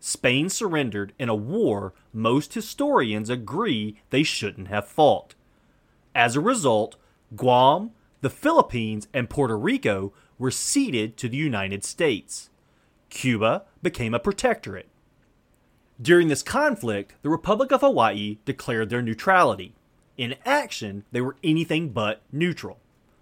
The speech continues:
While fighting the war in the Pacific, Hawaii was used as a pseudo-naval base of operations.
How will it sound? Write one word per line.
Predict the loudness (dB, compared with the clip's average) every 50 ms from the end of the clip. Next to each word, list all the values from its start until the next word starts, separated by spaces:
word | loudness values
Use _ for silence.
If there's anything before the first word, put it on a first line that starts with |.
| _ _ _ _
While | 2 4 4 4
fighting | 4 4 4 4 4 4 2 -2
the | -2 -4
war | -2 0 0 0 0
in | 0 -4
the | -6
Pacific, | -4 -6 -6 -4 -4 -4 -2 -2 -2 -2 -4 -8 -8 -12 _ _ _ _ _ -4
Hawaii | -2 0 2 4 2 2 2 2 0 0
was | 0 -2 -2 -4 -4 -4
used | -4 -4 -4 -4 -6 -8
as | -8 -6
a | -8 -10
pseudo-naval | -10 -10 -6 -4 -4 -2 -2 -2 -2 -4 -6 -8 -18 _ -8 -4 0 0 0 0 0 -4
base | -2 -2 -2 -2 -4 -4
of | -6 -4
operations. | -4 -4 -4 -6 -8 -2 0 0 0 0 -2 -6 -14 -16 -18 -20 -20 -20